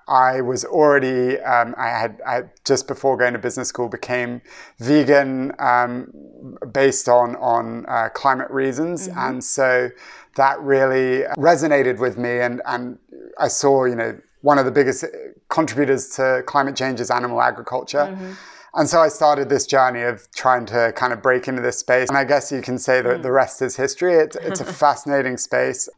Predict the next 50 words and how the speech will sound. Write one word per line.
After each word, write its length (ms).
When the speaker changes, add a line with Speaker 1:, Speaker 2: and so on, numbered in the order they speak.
Speaker 1:
And 640
I, 260
I 40
guess, 440
you 80
know, 160
why 320
I'm 80
doing 220
this 180
in 80
Asia 480
is, 380
uh, 60
I, 760
having 580
grown 260
up 240
in, 220
in 160
Hong 240
Kong 400
and, 280
um, 580
really 640
missed 440
a 60
lot 200
of 80
the 80
foods 360
that 100
I 100
grew, 400
grew 240
up 160
with. 120
It's 140
kind 180
of 80
a 40
bit 140
Speaker 2:
Dim 80
sum, 320
Speaker 1:
selfish. 140
Speaker 2:
yeah, 160
dim 240
sum. 120
Speaker 1:
Uh, 340
yeah. 440